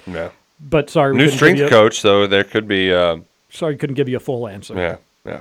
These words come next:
Speaker 1: we're just guessing.
Speaker 2: Yeah. Roush, are you fully confident in our depth at O-line and D-line this season?
Speaker 1: Fully confident?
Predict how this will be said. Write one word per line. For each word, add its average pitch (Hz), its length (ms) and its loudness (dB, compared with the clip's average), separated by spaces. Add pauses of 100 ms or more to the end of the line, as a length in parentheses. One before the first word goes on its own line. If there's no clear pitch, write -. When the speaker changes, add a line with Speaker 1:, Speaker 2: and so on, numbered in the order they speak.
Speaker 1:
we're 92 120 -6
just 80 180 -18
guessing. - 300 -20 (200)
Speaker 2:
Yeah. - 200 -16 (220)
Roush, 226 360 6
are 214 60 4
you 233 120 -2
fully 233 320 10
confident 180 580 4
in 165 120 0
our 160 120 4
depth 170 320 4
at 156 140 0
O-line 151 560 4
and 196 220 0
D-line 131 580 -4
this 143 180 -8
season? 113 360 -14 (2000)
Speaker 1:
Fully 202 560 2
confident? 214 600 0